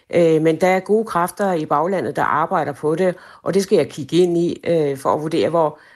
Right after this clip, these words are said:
hvor skal jeg så, øh, være fremadrettet. Øh, så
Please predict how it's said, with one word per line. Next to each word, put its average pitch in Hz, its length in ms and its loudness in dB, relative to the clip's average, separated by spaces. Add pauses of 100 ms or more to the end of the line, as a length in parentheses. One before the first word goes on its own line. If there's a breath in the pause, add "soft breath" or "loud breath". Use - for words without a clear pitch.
(140 loud breath)
hvor 170 120 0
skal 175 180 0
jeg 160 100 4
så, 156 280 2 (140)
øh, 160 180 -2
være 147 320 2 (140)
fremadrettet. 147 600 -2 (580 loud breath)
Øh, 156 220 4
så 151 300 2